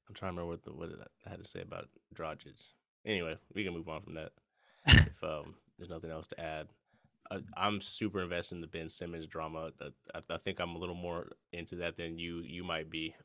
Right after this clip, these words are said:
Speaker 1: but, uh, j-, just 'cause it's just fascinating to me to see how this has panned out.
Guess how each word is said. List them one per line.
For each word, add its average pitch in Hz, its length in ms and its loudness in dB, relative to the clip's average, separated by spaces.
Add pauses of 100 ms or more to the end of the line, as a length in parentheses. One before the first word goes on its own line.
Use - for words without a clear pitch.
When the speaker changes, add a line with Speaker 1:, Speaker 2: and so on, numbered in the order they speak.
Speaker 1:
but, 85 280 -2 (800)
uh, 80 280 0 (140)
j-, 85 160 -2
just 95 280 2
'cause 87 380 0 (240)
it's 95 180 -2
just 98 180 2
fascinating 92 480 6
to 85 40 -2
me 82 140 -6
to 80 80 -6
see 82 200 -6
how 82 160 -6
this 76 180 -6
has 82 80 -10
panned 78 260 -2
out. 78 180 -4